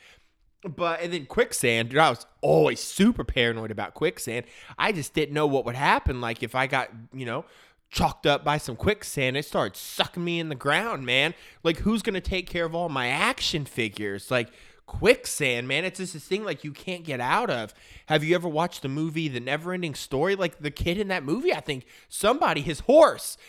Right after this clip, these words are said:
gets taken away by quicksand, man. That's a big deal. But Pedro Strop got his car stolen. I don't know what kind of car Pedro Strop drove, but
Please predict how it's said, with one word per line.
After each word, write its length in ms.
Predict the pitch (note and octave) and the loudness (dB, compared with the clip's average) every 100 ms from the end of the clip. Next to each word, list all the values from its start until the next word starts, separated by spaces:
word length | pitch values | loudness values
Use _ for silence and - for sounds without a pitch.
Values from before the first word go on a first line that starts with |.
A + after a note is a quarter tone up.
| - - | -16 2
gets 220 | F#3 F#3 | 2 2
taken 360 | - F#3 F#3 G3+ | 0 2 2 2
away 260 | G3 G#3 | 2 2
by 140 | G3+ G3+ | 0 -2
quicksand, 680 | - D4 - - B2+ G#2 | 2 2 2 -8 -8 -8
man. 100 | G#2+ | -8
That's 140 | C#3 - | -10 -10
a 40 | |
big 480 | B2 - - G3 D#3+ | -14 -2 0 0 -4
deal. 440 | A3 C#4 - - - - _ _ _ _ D#3+ | -6 -2 -2 -4 -12 -20 _ _ _ _ 0
But 200 | D#3+ - | 0 2
Pedro 300 | F#3+ G#3+ G#3+ | 2 4 2
Strop 260 | - G3 | 2 0
got 120 | F3 | 2
his 80 | D#3 | -4
car 260 | - D3+ C#3+ | 2 4 4
stolen. 460 | - B2+ B2+ B2+ B2 - - - | 2 2 2 0 -4 -12 -20 0
I 120 | E3 | 4
don't 220 | A3 C#4 A3+ | 6 4 2
know 180 | G#3 | 2
what 240 | G3 G3+ G3 | 4 4 2
kind 240 | - G#3 | -4 -2
of 120 | C#3 | -2
car 580 | - - F3+ F#3 F#3+ F#3 _ _ _ _ | -4 0 4 4 2 -2 _ _ _ _
Pedro 380 | - F#3 F3 E3+ | 2 2 4 2
Strop 400 | D3+ - E3 C3+ | 0 2 2 2
drove, 520 | C3 D3+ E3 F3+ E3 | 2 4 6 4 0
but 440 | C3+ C3+ C3+ - | 2 4 4 -2